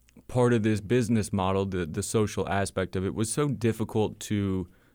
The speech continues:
um, for a lot of people to wrap their heads around, because it's like, you're saying you're doing these things, but does it actually work? And is that related to, you know,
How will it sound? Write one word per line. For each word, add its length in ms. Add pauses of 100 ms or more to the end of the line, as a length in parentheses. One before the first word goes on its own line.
(120)
um, 480
for 220
a 80
lot 260
of 80
people 300
to 140
wrap 260
their 120
heads 280
around, 240
because 260
it's 160
like, 200
you're 100
saying 380
you're 100
doing 320
these 160
things, 220
but 280
does 260
it 160
actually 440
work? 460 (400)
And 400 (100)
is 300
that 440 (680)
related 600
to, 260
you 160
know, 220